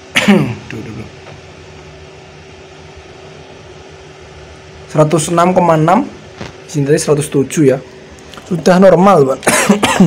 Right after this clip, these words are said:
<clears throat> Sudah oke lah.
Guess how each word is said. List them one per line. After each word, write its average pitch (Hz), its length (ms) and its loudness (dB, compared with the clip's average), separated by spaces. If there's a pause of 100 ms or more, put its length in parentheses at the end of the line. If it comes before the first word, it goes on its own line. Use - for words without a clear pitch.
(480)
<clears throat> - 1200 -20
Sudah - 240 -4
oke 120 320 -2
lah. 127 160 0